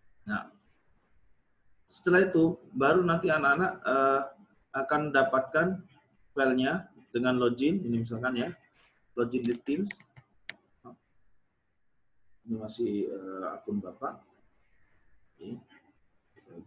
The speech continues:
Pak, kasih contoh keluar dulu ya. Nah, ini nak ya. Eh, nih.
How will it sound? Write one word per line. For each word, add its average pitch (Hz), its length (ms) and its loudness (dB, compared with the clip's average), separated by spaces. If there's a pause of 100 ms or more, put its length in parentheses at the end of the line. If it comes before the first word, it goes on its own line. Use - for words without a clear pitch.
(920)
Pak, - 140 -20 (360)
kasih - 240 -20
contoh 90 280 -18
keluar 87 280 -20
dulu 104 160 -12
ya. 120 80 -14 (4000)
Nah, 139 180 2 (720)
ini 175 160 2
nak 151 160 6
ya. 196 80 2 (800)
Eh, 131 560 2
nih. 123 200 -2